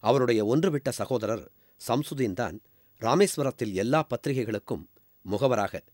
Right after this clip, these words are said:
அதாவது ஏஜென்ட்டாக இருந்தார். அவரோடு நெருக்கம் உண்டாக்கிக் கொண்டு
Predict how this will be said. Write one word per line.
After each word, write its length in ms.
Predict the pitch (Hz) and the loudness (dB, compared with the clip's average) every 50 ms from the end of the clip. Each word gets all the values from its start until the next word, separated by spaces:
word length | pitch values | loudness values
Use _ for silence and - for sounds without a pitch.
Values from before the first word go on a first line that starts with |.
| _ _ _ _ _ - | _ _ _ _ _ -14
அதாவது 400 | 82 80 95 92 92 107 120 98 78 - - _ _ _ - 90 | -4 -2 0 0 0 -2 -4 -4 -4 -6 -10 _ _ _ -4 0
ஏஜென்ட்டாக 500 | 104 123 135 147 139 117 - 82 - 147 | 2 2 2 2 0 0 -2 -2 -2 -2
இருந்தார். 360 | 147 110 104 101 87 87 - - _ _ _ _ _ _ _ _ _ _ _ _ | -2 -2 -2 -4 -4 -6 -8 -12 _ _ _ _ _ _ _ _ _ _ _ _
அவரோடு 440 | 107 120 131 156 156 170 208 214 214 | 2 4 4 6 8 8 8 8 8
நெருக்கம் 400 | 147 135 151 180 - - 170 135 | 6 6 4 2 2 0 0 2
உண்டாக்கிக் 420 | 127 123 117 123 120 - 117 - | 2 2 2 0 0 -2 -6 -6
கொண்டு 260 | - 113 113 110 117 | -4 -4 -4 -4 -4